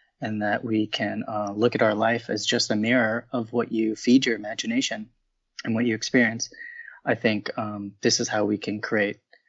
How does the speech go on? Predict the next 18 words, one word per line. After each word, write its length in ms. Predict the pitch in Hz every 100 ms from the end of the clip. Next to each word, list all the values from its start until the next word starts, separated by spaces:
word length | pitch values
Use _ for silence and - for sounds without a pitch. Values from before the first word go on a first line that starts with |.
| - _
this 160 | 113 -
idea 360 | 101 95 107 104
of 60 |
this 140 | 104 -
heaven 260 | 104 98
on 140 | 98 98
earth 340 | 104 101 98
or 120 | 123 101
a 60 |
more, 420 | 101 104 107 107 - _ _ _ -
uh, 560 | 104 101 98 107 - -
loving 500 | 117 120 113 107 101
reality 600 | 107 104 101 101 104 107 - _ _ _ _ _ _ _ -
based 260 | - 107 -
upon 420 | - 113 107 104
what 160 | 98 113
we 80 | 107
feed 400 | - 104 101